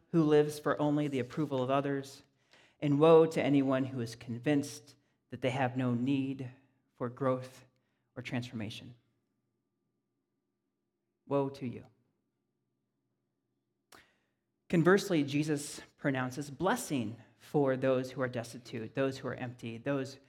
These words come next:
who have tears that flow freely, those who have been cut down and excluded. Not because there's any real value in being destitute, empty, weeping, or excluded, but because it is in that place of being poor, destitute, excluded,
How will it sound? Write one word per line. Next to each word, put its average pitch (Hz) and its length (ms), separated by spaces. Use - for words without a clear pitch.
who 160 80
have 143 200
tears 131 480
that - 180
flow 131 300
freely, 120 480
those 143 360
who - 120
have 131 140
been 123 140
cut - 300
down 127 240
and 123 140
excluded. 120 760
Not 240 300
because 214 420
there's 180 180
any 180 220
real 170 320
value 175 540
in 147 240
being 165 440
destitute, 127 680
empty, 127 480
weeping, 147 380
or 123 140
excluded, 139 580
but 147 140
because 190 580
it 156 100
is 151 220
in 190 240
that 190 280
place - 580
of 127 160
being 156 300
poor, 127 560
destitute, 135 640
excluded, 127 760